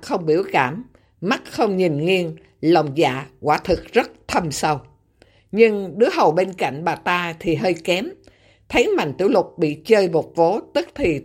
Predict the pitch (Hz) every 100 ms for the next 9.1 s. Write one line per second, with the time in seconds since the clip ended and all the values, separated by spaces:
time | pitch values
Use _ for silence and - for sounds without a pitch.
0 | - 220 - 202 123 135 180 156 135 -
1 | _ _ _ _ 170 151 156 214 220 349
2 | - - 277 226 139 208 240 143 156 143
3 | - 165 156 - 135 120 147 180 - -
4 | _ _ _ _ _ _ - 196 196 185
5 | 185 220 190 180 160 - _ 170 196 175
6 | 156 247 254 330 185 139 220 220 196 190
7 | 156 202 190 359 196 147 - - - 180
8 | 160 - 196 359 233 135 147 202 180 -
9 | 302